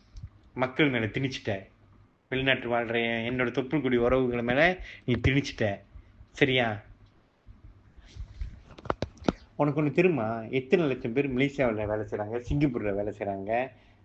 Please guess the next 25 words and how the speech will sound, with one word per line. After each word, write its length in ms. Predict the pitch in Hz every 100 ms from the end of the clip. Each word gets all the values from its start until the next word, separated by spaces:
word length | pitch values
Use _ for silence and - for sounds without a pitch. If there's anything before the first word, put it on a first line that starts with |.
| - -
அரபு 440 | 123 139 170 147
நாட்டை 220 | 131 123
பத்தி 220 | 117 117
எனக்கு 240 | 131 104 117
தெரியாது. 280 | 123 156 143
அரபு 280 | 156 156
நாட்டுல 520 | 139 139 180 156 131 143 -
எத்-, 320 | 151 147 - 156
எத்தனையோ 380 | 147 175 247
லட்சம் 240 | 220 160 156
பேர் 140 | 147
வேலை 200 | 117 117
செய்றானுங்க. 580 | 110 110 107 101 101 95 - - _ - _ _ _ _ _ _ 120
எல்லாருமே 320 | 135 170 175
புறம்போக்கு. 720 | 139 123 117 101 90 127 143
எத்தனையோ 360 | 143 185 202
லட்சம் 220 | 165 151 131
பேர் 260 | 147 170
நாடை 340 | 151 143 160 147
விட்டு 220 | 123 147
அகதிகளா 640 | 131 139 143 131 139 131 117
வாழ்ந்தாங்க. 420 | 120 123 123 117
இன்னைக்கு 580 | 135 147 143 - 190 208 - - - -
நாடை 280 | 143 156 147
விட்டு 280 | 139 -